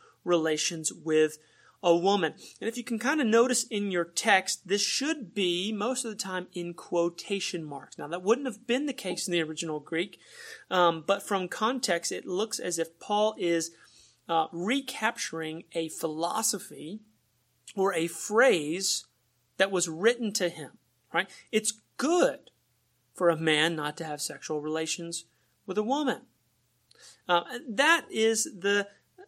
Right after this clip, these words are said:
a bit of the mindset that was going through these Christians' heads, and it sometimes is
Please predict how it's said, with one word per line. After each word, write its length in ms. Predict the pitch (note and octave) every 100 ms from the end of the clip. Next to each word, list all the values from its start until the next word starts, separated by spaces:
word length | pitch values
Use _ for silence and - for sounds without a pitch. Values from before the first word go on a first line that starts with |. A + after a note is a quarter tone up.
| _ _ _ -
a 140 | A#3
bit 180 | - D#4+
of 100 | D#4+
the 80 | A3+
mindset 840 | G3 A#3 C#4+ E4 - G3 F3 F3+
that 160 | F#3
was 120 | F3+ F3
going 420 | - A#3+ D4 A#3+
through 440 | - - A#3 C#4
these 300 | G3+ F#3 - -
Christians' 600 | - G3 - - G3+ G3+
heads, 440 | - C#4 A#3+ D#3+
and 100 | E3 D#3+ - - -
it 200 | - -
sometimes 440 | D4 C4 A#3+ G3
is 160 | F3+